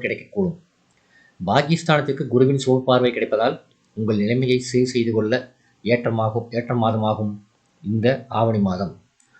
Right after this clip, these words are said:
பூர்வ புண்ணிய ஸ்தானத்தில் சூரியனுடன் மோட்சக்காரகரான கேது சேர்ந்திருக்கிறார்.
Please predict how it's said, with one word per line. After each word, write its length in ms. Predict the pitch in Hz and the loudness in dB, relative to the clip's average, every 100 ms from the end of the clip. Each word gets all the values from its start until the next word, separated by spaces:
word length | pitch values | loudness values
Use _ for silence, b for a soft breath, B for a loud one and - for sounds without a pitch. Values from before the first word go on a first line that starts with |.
| b b b | b b b
பூர்வ 240 | 135 160 147 | 2 4 2
புண்ணிய 240 | 147 135 | 2 2
ஸ்தானத்தில் 480 | - 123 120 139 170 - _ _ - | 4 2 2 0 0 -4 _ _ -4
சூரியனுடன் 640 | 123 151 151 143 131 175 - _ 101 | 0 2 2 2 2 0 -4 _ -2
மோட்சக்காரகரான 920 | 127 - 131 135 131 123 120 120 143 - - | -2 -4 -4 0 0 2 0 0 -2 -6 0
கேது 200 | 120 - | 0 2
சேர்ந்திருக்கிறார். 500 | 131 107 101 98 - | -2 -6 -6 -6 -8